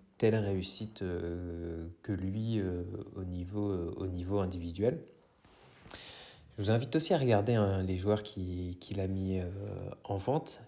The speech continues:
Il faisait, euh, une formation, euh, pour les A de l'équipe de France qui était, euh, qui était juste, euh, formidable.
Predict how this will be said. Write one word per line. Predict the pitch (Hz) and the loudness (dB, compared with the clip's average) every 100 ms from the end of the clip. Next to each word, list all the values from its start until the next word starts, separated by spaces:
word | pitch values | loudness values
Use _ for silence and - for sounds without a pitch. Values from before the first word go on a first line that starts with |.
| - | -6
Il | 95 | -4
faisait, | 92 101 104 | 0 2 4
euh, | 95 92 | 4 4
une | 95 95 95 | 2 0 -2
formation, | 92 107 98 98 95 - 104 101 | -2 -2 -2 -2 -4 -4 -2 -2
euh, | 95 87 90 90 - | -2 -4 -6 -8 -6
pour | 101 98 | -2 2
les | 98 92 92 | 4 4 2
A | - 101 | 2 0
de | |
l'équipe | 95 92 87 | 0 -2 -4
de | 92 | -4
France | 90 - 110 - | -4 -2 -4 -2
qui | 92 | -6
était, | 92 92 85 | -4 -2 0
euh, | 80 85 92 | -2 -6 -8
qui | - | -10
était | - 87 90 | -8 -4 -4
juste, | 95 95 - | -2 -4 -2
euh, | 90 85 82 | -2 0 -2
formidable. | - 104 95 92 92 107 | -2 -2 -2 0 2 2